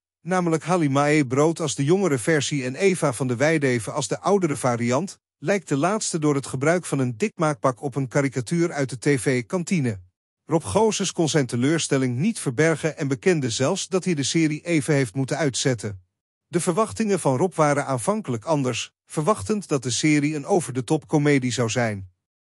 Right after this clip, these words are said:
Echter, de serie begon volgens hem vrij zwaar en anders dan verwacht, waardoor hij zijn verwachtingen moest bijstellen om met de juiste blik te kijken.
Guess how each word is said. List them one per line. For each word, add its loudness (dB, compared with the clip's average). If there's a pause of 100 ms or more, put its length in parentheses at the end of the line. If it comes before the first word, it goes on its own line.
(120)
Echter, -2 (160)
de -4
serie 0
begon 0
volgens -2
hem 2
vrij 2
zwaar 0
en -2
anders -2
dan 2
verwacht, -2 (140)
waardoor 2
hij 2
zijn 0
verwachtingen -2
moest -2
bijstellen 0
om 0
met 0
de -2
juiste -2
blik 0
te -4
kijken. -2